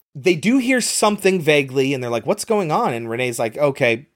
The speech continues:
Lorraine, you stay here with," yes, there are two Lorraines, 'cause Lorraine Warren in the Conjuring movies. So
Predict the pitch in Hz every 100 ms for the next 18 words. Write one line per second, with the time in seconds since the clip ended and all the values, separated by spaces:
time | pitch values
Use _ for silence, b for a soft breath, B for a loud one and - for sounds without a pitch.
0 | _ 117 123 160 165 143 147 - 143 127
1 | - 123 117 117 - _ - 117 110 107
2 | - - - _ _ 139 131 - 117 113
3 | 135 123 120 110 107 104 - 104 92 -
4 | - _ _ _ _ _ _ - 117 113
5 | 110 104 107 107 107 101 98 92 120 113
6 | 110 98 95 90 90 87 - 101